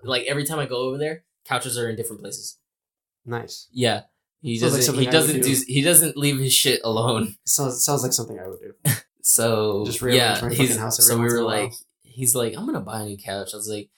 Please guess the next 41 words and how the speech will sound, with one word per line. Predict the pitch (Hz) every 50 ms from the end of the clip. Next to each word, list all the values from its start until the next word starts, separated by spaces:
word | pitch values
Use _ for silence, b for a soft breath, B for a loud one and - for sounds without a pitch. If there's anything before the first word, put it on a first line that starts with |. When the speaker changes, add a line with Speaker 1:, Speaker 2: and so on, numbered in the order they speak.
| _ _ -
Speaker 1:
"Yeah, | 120 127 131 123
I | -
wanna | 165 202 208 196
buy | 180 190 185
new | 180 170
couches | - - 160 156 131 113 - -
too, | - 139 143 151 139
but | 127 107 -
when | 110 113
I | 107
buy | - - - 110 117 127 135
'em, | 147 151 156 165 165 - _ _ _ -
I | 120
wanna | 127 135 135 123
set | - - - 131 123
these | - 117 107
couches | - - 110 110 110 101 -
on | 107 101 -
fire. | - - - - - - -
I | 110
wanna | 113 123 120
burn | 104 104 101 98
'em. | 95 - _ _ _ _ _ _ _ _ _ -
I | 117
don't | 127
want | 135 123 -
anybody | 123 127 120 123 117 117
else | 113 110 -
to | 113 110
ever | 110 107
have | 107 110 104 104
my | 95 95
couches." | - 101 98 - - - - - _ _
Speaker 2:
Why? | - 139 147 139 - - _ _ _ _ _ _
Speaker 1:
I | - 104
don't | 104 110
know. | 113 113 - _ _ _ _ _ _
It's | - -
just | 113 107 104
a |
thing. | 107 - 110 104 101